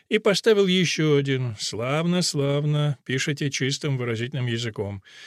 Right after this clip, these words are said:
и успокоил его сочувствующим, жалеющим взглядом. Видно, ему часто приходилось говорить это. «Вот только, если б ты не выдержал испытания». «Пришлось бы возвращаться в отчий загончик,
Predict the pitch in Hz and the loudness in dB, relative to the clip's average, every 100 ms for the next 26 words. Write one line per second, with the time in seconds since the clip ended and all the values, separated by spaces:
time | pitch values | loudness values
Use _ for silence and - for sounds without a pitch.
0 | - - 247 233 - 160 208 190 151 160 | -18 -4 0 0 0 -2 2 2 2 2
1 | 151 147 120 143 180 - 170 160 160 147 | 0 -2 -2 0 -2 -2 -4 -2 -2 -4
2 | - _ 143 120 147 151 143 - 135 120 | -6 _ -2 2 2 2 0 0 -2 -4
3 | 120 120 98 87 92 131 127 127 123 127 | -4 -4 -4 -6 -4 -2 -2 -2 -2 -2
4 | - 151 143 143 113 120 - 110 123 113 | -2 0 -2 -4 -4 -4 -4 -4 -2 -2
5 | 104 113 107 104 90 - 85 - - _ | -2 -2 -2 -2 -6 -8 -12 -14 -20 _
6 | - - - _ 170 165 190 170 175 170 | -20 -20 -20 _ -6 -2 0 2 4 4
7 | 143 110 _ _ _ _ _ _ _ - | 4 2 _ _ _ _ _ _ _ -6
8 | 143 - 131 - 139 127 101 - _ 139 | -4 -2 -4 -2 -2 -2 -6 -14 _ -2
9 | 135 135 127 120 123 127 104 - 120 - | 0 -2 -2 -2 -4 -6 -6 -6 -4 -4
10 | 135 123 143 107 85 82 - _ _ _ | -4 -4 -4 -4 -8 -14 -18 _ _ _
11 | - 151 - 170 147 160 151 139 151 143 | 0 2 4 2 2 2 2 2 2 2
12 | 147 139 - 135 131 - 147 131 135 110 | 2 0 0 0 0 0 0 2 0 -2
13 | 110 110 131 - - | -4 -4 -4 -6 -14